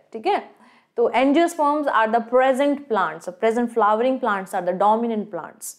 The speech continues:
on the earth, right? ठीक है, चलिए आगे चलते हैं।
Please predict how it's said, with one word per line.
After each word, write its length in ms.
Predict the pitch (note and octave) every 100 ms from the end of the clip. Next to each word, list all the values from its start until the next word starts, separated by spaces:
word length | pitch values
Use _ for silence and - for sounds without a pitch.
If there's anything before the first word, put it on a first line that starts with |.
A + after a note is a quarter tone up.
| _ _ F#3+
on 120 | F3+
the 80 | -
earth, 320 | E3+ D#3+ E3+ - _ _ _
right? 360 | G3 G#3+ A#3+ A3+ - _ _ _
ठीक 140 | B3 A#3+
है, 100 | E4+ - - - _ -
चलिए 200 | A3+ G#3
आगे 200 | F#3+ A#3
चलते 260 | B3 A#3+
हैं। 200 | C4+ D4